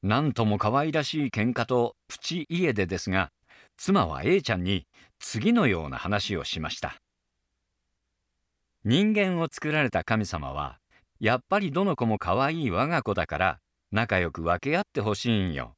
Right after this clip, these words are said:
そしてそのために話し合い、助け合う姿を喜ばれるんよ。それは親であるAちゃんのお母さんも同じことで、二人の子供たちが助け合う姿の方が嬉しいんやで。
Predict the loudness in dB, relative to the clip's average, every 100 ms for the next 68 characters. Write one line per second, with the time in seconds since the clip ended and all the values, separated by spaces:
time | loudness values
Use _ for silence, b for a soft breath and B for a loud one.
0 | _ _ _ _ _ _ _ -2 -2 -2
1 | -4 0 2 4 4 4 2 2 0 0
2 | 2 2 2 -4 B B B -2 -2 -2
3 | -2 0 0 -2 -4 0 0 2 2 2
4 | -4 -4 0 0 0 2 2 0 -4 -4
5 | -4 -6 _ _ _ _ _ _ _ _
6 | _ -2 0 2 2 0 -2 0 0 0
7 | 0 0 -2 -2 0 0 0 0 2 0
8 | -2 0 0 0 0 0 -2 -2 -4 -4
9 | -6 -6 -4 0 2 0 -2 _ B B
10 | B -6 -2 2 2 2 0 0 0 -2
11 | -4 -2 0 0 -2 _ -4 -2 -2 -6
12 | -2 0 -2 -4 -2 -2 -2 -2 -2 -2
13 | -2 0 2 0 -2 B B B -4 -2
14 | 0 2 2 0 -2 -4 -4